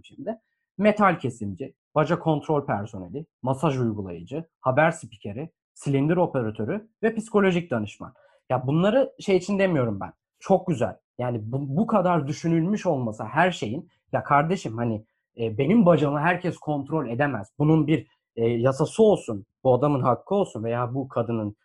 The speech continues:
bu insanın hakkı olsun, bir çerçeveyle belirlensin demesi çok güzel. Fakat burada şu soru aklıma geldi. Bacamızın temizliğiyle ilgilenecek kişinin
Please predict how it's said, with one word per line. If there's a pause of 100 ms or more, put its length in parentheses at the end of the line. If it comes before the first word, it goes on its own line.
bu
insanın
hakkı
olsun, (480)
bir
çerçeveyle
belirlensin
demesi
çok
güzel.
Fakat
burada
şu
soru
aklıma
geldi. (720)
Bacamızın
temizliğiyle
ilgilenecek
kişinin